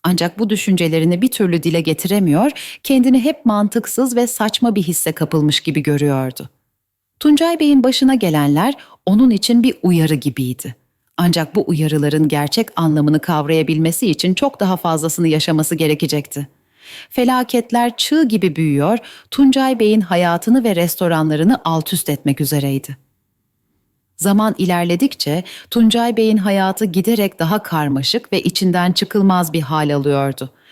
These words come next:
Restoranlarının her biri birer birer sorunlarla boğuşmaya başlamıştı. Kendi başına gelenlerin tesadüf olmadığını hissetmeye başlamıştı.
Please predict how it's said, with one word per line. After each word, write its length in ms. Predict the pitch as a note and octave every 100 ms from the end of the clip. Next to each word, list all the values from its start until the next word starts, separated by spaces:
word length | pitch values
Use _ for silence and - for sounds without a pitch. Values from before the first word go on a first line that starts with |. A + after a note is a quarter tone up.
| - - -
Restoranlarının 920 | F#3 - G3 F#3 F#3+ F#3+ G3 G3 F#3+ E3+
her 340 | A3 C#4+ C#4
biri 360 | F3+ C#3+ G3 D4+
birer 380 | G3+ F3 A3+ C4+
birer 280 | G#3+ F#3+ G#3
sorunlarla 680 | - E3+ E3 E3+ D#3 D3+ G3
boğuşmaya 520 | G3 F#3+ - F#3 E3+
başlamıştı. 800 | D3 C#3+ - C#3+ C3+ - - - _ _ - -
Kendi 300 | - G#3 A3
başına 320 | A3+ A3+ G#3+ G3
gelenlerin 600 | F#3 F3+ F3 E3+ E3+ F3+
tesadüf 560 | F3+ E3+ F3+ F3 G3 -
olmadığını 540 | G3 G#3 F3+ E3+ E3+
hissetmeye 680 | E3 F#3+ - E3 - D#3+ D3+
başlamıştı. 760 | D3 D3 - D3+ D3 - C#3